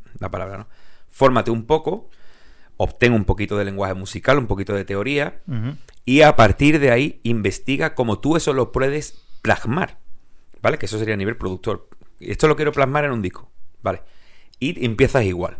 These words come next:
Speaker 1: ¿vale? ¿Qué me gustaría ser? Un composer, o sea, un compositor, o un letrista, o un productor, ¿no? Que se suele
Speaker 2: Ujú.
Speaker 1: encargar tal. Igual, tío, fórmate un poco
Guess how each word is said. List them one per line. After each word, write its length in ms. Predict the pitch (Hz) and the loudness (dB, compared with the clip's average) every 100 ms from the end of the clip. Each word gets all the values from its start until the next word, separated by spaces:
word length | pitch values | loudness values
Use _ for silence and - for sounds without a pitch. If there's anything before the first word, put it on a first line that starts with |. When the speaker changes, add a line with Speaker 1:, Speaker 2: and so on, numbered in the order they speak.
| - - - | -10 -8 -2
Speaker 1:
¿vale? 240 | 107 92 | -2 2
¿Qué 100 | 143 | 0
me 80 | 147 | 2
gustaría 300 | 127 117 95 | 0 0 -2
ser? 280 | - 90 - | -4 -8 -8
Un 160 | 92 92 | -10 -6
composer, 600 | 92 92 131 170 - 165 | -6 -2 0 0 0 -2
o 20 | |
sea, 100 | 101 | -4
un 80 | 95 | -6
compositor, 760 | 92 90 104 147 165 175 180 - | -6 -6 0 6 6 6 2 -2
o 140 | 95 | -4
un 180 | 90 90 | -4 -6
letrista, 680 | 92 139 160 - 160 175 - | -8 -8 -8 -6 -2 -2 -2
o 160 | 95 92 | -2 -4
un 140 | 92 | -4
productor, 500 | 101 95 95 90 - - | -4 -4 -6 -12 -14 -12
¿no? 100 | 117 | -10
Que 100 | 143 | -8
se 120 | 101 90 | -10 -8
suele 140 | 95 | -6
Speaker 2:
Ujú. 140 | 107 101 | -4 -4
Speaker 1:
encargar 420 | 104 95 92 - - - - - - | -4 -2 -4 -4 -12 -10 -12 -12 2
tal. 240 | 131 98 - - - - - - | 4 4 0 -4 -8 -8 -14 -10
Igual, 460 | - 104 101 107 90 | -4 -2 4 4 2
tío, 240 | 101 95 - | -4 -6 -8
fórmate 480 | - 92 92 95 | -10 -8 -6 -2
un 140 | 113 139 | 0 2
poco 580 | 139 135 131 139 - | 2 4 2 0 -4